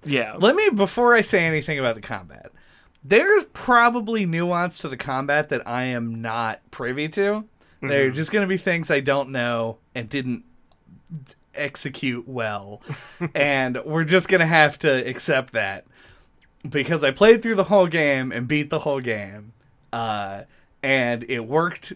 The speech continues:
Speaker 2: for me at the end. But <laughs> I think the combat in this game is really mushy,
Speaker 1: Mm.
Speaker 2: and I agree that the blades help with groups of enemies, but they also take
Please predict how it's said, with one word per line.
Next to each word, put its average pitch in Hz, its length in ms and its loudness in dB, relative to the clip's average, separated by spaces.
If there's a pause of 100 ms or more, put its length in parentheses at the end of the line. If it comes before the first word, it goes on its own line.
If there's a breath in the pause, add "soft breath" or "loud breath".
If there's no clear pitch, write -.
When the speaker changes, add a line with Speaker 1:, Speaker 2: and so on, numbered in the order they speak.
Speaker 2:
for 151 220 -6
me 135 400 0
at 110 200 -6
the 113 180 -6
end. 98 360 -12 (480 soft breath)
But 131 500 -2 (400)
<laughs> - 1160 -12
I 190 160 6
think 311 180 -2
the 285 80 -8
combat 214 400 0
in 185 40 -4
this 180 100 -8
game 170 160 -2
is 147 80 -6
really 156 280 -4
mushy, 165 720 -4 (180 loud breath)
Speaker 1:
Mm. 127 140 -10 (280 loud breath)
Speaker 2:
and 170 100 0
I 180 60 6
agree 202 480 2
that 294 160 -2
the 233 60 0
blades 170 840 -2 (160)
help 160 480 -2 (160)
with 135 400 -4
groups 151 380 -8
of 131 100 -6
enemies, 98 600 -8 (360 soft breath)
but 117 120 -10
they 135 100 -2
also 285 380 0
take 208 500 -2